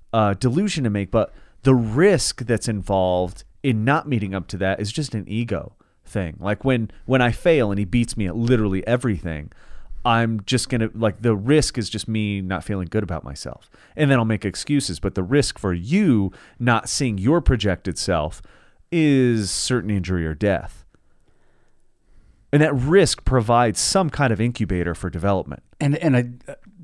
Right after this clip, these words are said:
Speaker 2: p-, part of sort of learning the, the history and these, the,
Speaker 1: Mm.
Speaker 2: the, you know, influences of, of these things is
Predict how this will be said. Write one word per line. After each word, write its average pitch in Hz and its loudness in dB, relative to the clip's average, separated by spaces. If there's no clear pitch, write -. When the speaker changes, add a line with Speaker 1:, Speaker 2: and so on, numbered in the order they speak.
Speaker 2:
p-, - -8
part 180 0
of 143 0
sort 139 2
of 101 -2
learning 104 0
the, 90 -6
the 80 -8
history 87 -8
and 76 -8
these, 76 -10
the, - -12
Speaker 1:
Mm. 110 -6
Speaker 2:
the, 95 -10
you 95 -12
know, 87 -10
influences 87 -6
of, 85 -4
of 82 -8
these 85 -8
things 87 -4
is 85 -8